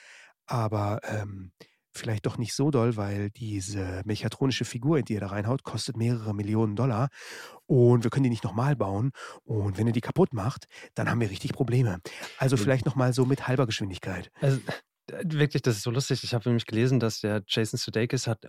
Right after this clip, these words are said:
Speaker 2: im, im Internet total Stress bekommen, als er ausgestrahlt wurde in den U S A. Ja?
Speaker 1: Echt?
Speaker 2: Der wurde halt, ja, ja, der hat halt, der hat halt, der hat <laughs> total die Trolls abbekommen,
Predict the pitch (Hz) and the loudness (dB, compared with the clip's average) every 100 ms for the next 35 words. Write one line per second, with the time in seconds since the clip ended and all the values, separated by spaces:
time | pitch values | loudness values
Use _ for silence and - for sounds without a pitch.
0 | - 135 113 117 131 110 117 127 143 113 | -6 0 2 2 0 0 2 2 4 4
1 | 110 110 110 123 - 120 - - - 104 | 0 -4 -2 -2 0 -2 -2 -4 -2 -2
2 | 101 113 107 113 - - 110 101 110 104 | -2 -2 -2 0 -2 0 -2 -2 -2 0
3 | 104 104 104 98 110 147 - - - - | 0 -2 -4 -2 0 -2 -4 -20 -12 -2
4 | 110 151 - 185 226 - 98 117 120 120 | 0 0 4 4 4 0 2 4 6 6
5 | 127 127 131 123 123 131 120 117 117 127 | 6 6 6 4 4 4 2 2 4 2
6 | - 123 127 147 - 170 160 - 131 143 | 2 2 4 2 6 8 8 8 6 6
7 | 165 143 - 123 110 | 4 0 0 2 4